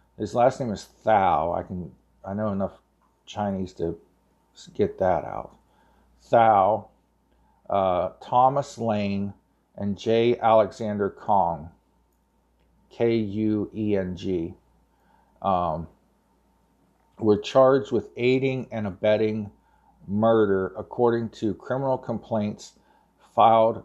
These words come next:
by the state of Minnesota. The murder charge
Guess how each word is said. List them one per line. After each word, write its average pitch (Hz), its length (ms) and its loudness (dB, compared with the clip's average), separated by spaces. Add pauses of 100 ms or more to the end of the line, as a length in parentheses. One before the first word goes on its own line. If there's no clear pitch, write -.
(140)
by 101 180 2
the 95 80 -8
state 110 360 -4
of 98 80 -4
Minnesota. 92 680 -6 (1300)
The 110 100 2
murder 131 400 4
charge 117 640 2